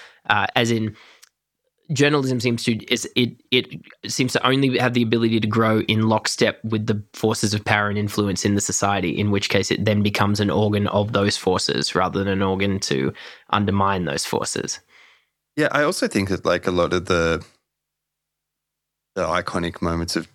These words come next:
Speaker 2: like, I mean, I, it's, it's probably not fair 'cause it's probably true for any discipline to say, but the, the, you know, the true, what's that quote? You, you can, how do you tell a pioneer they've got, you can tell a pioneer from the arrows in their back.
Speaker 1: Mm-hmm.
Speaker 2: Like, I feel like, um,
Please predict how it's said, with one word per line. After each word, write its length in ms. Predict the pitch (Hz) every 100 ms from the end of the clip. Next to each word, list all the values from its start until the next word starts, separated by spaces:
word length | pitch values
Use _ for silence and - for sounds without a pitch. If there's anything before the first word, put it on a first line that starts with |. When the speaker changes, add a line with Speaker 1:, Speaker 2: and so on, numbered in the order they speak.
| _ _ _ -
Speaker 2:
like, 120 | 160 139
I 80 |
mean, 280 | 151 147 117 - -
I, 160 | 110 110
it's, 200 | 123 -
it's 200 | 127 -
probably 360 | - 120 95
not 120 | 92 80
fair 140 | 80
'cause 60 | 87
it's 20 | -
probably 140 | 87
true 160 | - 82
for 120 | 82
any 120 | 80
discipline 380 | 80 78 - 76
to 60 | 76
say, 220 | 80 80
but 180 | 85 80
the, 180 | 85 76 - - _ -
the, 320 | 92 87 78
you 80 | 98
know, 100 | 95
the 120 | -
true, 240 | - 113 104 _ _ _
what's 160 | 123 113
that 140 | 98
quote? 240 | - 92 85
You, 120 | 80
you 120 | 104 101
can, 340 | 98 95 95 _ _ -
how 100 | 101
do 40 |
you 80 | 98
tell 160 | - 95
a 40 |
pioneer 440 | 87 95 90 90 87
they've 180 | 85
got, 220 | 90 87 - _ _ _ -
you 60 | 104
can 60 |
tell 160 | 101 120
a 40 |
pioneer 340 | 113 101 92 87
from 120 | 87
the 80 | 87
arrows 320 | 92 92 87 85
in 120 | 80
their 140 | 78
back. 380 | 78 85 - - -
Speaker 1:
Mm-hmm. 280 | 131 117 101 -
Speaker 2:
Like, 300 | 90 82 -
I 80 | 92
feel 220 | 92 95
like, 340 | 90 82 - 82
um, 340 | 78 78